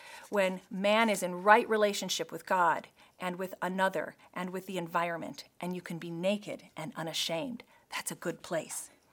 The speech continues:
Here we witness God, by his own choice, taking d-, dirt, breathing life into it, and putting it into the most perfect home, into the best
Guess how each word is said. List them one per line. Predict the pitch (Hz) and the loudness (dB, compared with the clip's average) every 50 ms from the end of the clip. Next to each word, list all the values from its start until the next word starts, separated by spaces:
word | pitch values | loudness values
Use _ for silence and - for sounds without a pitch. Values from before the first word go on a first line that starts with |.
| - - - - - - | -20 -20 -18 -18 -16 -2
Here | - - 320 349 392 392 381 | 4 6 8 10 10 10 8
we | 339 330 320 | 8 8 8
witness | 277 277 330 302 - 233 202 - - - - | 8 8 6 6 6 4 4 4 2 0 0
God, | - - 254 254 247 202 165 - 180 | 4 8 12 12 12 12 12 12 12
by | 208 202 202 | 10 10 10
his | 196 247 339 285 - - | 10 8 6 6 8 10
own | 277 311 330 320 | 12 12 12 10
choice, | 285 - 320 302 269 233 196 180 - | 10 10 12 12 12 12 12 8 2
taking | - - 247 254 254 302 285 285 277 | 2 2 2 4 4 4 4 4 2
d-, | - - - - - - - - - _ - - - - - - 190 175 | 2 -4 -16 -18 -18 -20 -20 -20 -20 _ -18 -12 -10 -10 -10 -10 -2 8
dirt, | 226 269 294 330 359 - - - - - | 12 12 12 12 12 8 2 -2 -8 -6
breathing | - 214 254 277 247 240 220 208 | 0 4 6 6 8 8 6 10
life | 220 240 254 311 262 320 | 12 12 12 12 10 8
into | 294 262 269 277 | 4 4 8 10
it, | 262 247 | 10 10
and | 240 185 185 | 10 6 2
putting | - - 320 330 285 277 | 2 4 4 6 8 8
it | 247 | 8
into | 233 220 208 - 214 | 6 6 4 2 2
the | 190 196 | 2 4
most | 202 208 240 262 294 339 330 - - - _ | 6 8 10 10 10 10 8 2 -4 -8 _
perfect | - - 254 247 254 247 220 - - | 6 10 10 10 10 8 0 2 4
home, | 240 214 190 - - | 6 6 6 4 4
into | - 220 220 - 254 | 2 2 4 4 4
the | 226 226 | 4 4
best | 214 202 185 - - 262 320 359 - - - - | 4 2 4 10 12 12 12 12 10 4 -4 -6